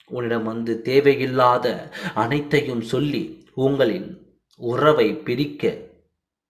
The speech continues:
பார்ப்பார்கள். யார் சொல்வதையும் கேட்காமல் நீ உன் துணையிடம் சென்று பேசி இதை ஒரு முடிவுக்கு கொண்டு வா.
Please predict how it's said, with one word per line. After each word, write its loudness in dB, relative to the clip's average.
பார்ப்பார்கள். -8
யார் 6
சொல்வதையும் 4
கேட்காமல் 2
நீ 0
உன் -2
துணையிடம் -2
சென்று 0
பேசி -2
இதை 0
ஒரு -8
முடிவுக்கு -6
கொண்டு -8
வா. -10